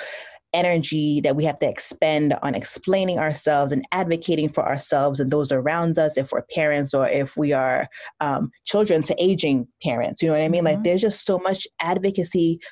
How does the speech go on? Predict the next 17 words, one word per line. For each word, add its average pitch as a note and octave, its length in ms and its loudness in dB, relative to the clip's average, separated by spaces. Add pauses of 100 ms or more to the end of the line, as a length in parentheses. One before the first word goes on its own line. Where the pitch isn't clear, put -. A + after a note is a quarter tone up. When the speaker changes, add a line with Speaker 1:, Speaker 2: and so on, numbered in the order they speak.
(100)
Speaker 1:
going E3+ 200 2
on, F#3 180 -2
and A#3 180 0
it - 440 -4
is F#3 200 -2
tiring, D3 600 -2 (100)
you A3 80 0
know A3 60 2
what A3+ 100 2
I A3+ 60 2
mean? A#3 320 2 (380)
Um, E3 520 0 (240)
so - 160 2
sometimes A#3 540 0
what F3+ 100 2
happens F#3 420 -2
is D3+ 380 2